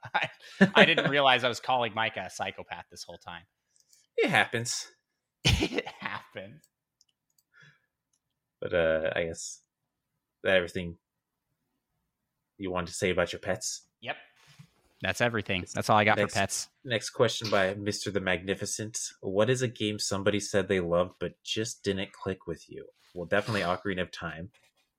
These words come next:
Speaker 2: But I will read the rest of his question now, saying, "Besides Ocarina of Time,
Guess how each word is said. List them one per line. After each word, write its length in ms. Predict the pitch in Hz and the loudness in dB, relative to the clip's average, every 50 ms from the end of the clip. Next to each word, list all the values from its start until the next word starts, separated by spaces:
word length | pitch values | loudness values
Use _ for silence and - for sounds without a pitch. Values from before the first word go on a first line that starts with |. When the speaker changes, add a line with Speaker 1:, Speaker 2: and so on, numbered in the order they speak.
| _ _ _ | _ _ _
Speaker 2:
But 100 | - 95 | 2 4
I 120 | 92 92 92 | 4 4 4
will 120 | 92 92 | 2 2
read 140 | 92 98 92 | 0 0 2
the 80 | 95 92 | 4 4
rest 220 | 90 87 - - | 4 2 2 -2
of 60 | 85 | -8
his 100 | 80 - | -10 -8
question 300 | - - 85 82 - 85 | -4 -4 -4 -4 -6 -8
now, 120 | 82 82 82 | -8 -8 -6
saying, 300 | - - 92 87 87 82 | -4 -2 -4 -2 -4 -4
"Besides 480 | 98 92 - - 107 107 107 101 - - | -4 -2 2 4 6 6 6 6 4 2
Ocarina 480 | 90 90 85 82 - - 82 80 80 78 | 0 0 0 0 -4 -8 -8 -8 -8 -8
of 100 | 76 - | -10 -10
Time, 340 | - 85 80 78 78 80 | -10 -10 -10 -10 -12 -16